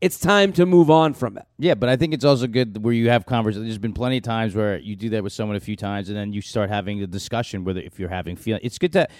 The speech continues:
Speaker 2: I think an open line of communication of intentions is always the best thing, because otherwise it's, "Well, I thought
Speaker 1: Well,
Speaker 2: this and I thought that." And the, the re-, she's, she's so,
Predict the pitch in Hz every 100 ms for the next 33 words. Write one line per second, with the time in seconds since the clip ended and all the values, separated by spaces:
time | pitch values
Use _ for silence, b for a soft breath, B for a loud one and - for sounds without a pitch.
0 | b - 208 214 175 160 - 151 135 135
1 | 123 127 117 117 117 113 - 117 98 98
2 | 107 104 - 123 131 - b b b 117
3 | 98 - 123 123 113 107 104 101 - 92
4 | 82 107 120 135 131 104 101 110 113 113
5 | 110 117 220 107 - 110 110 117 110 113
6 | 113 113 120 147 151 185 - 196 196 -
7 | - - 196 - 190 175 160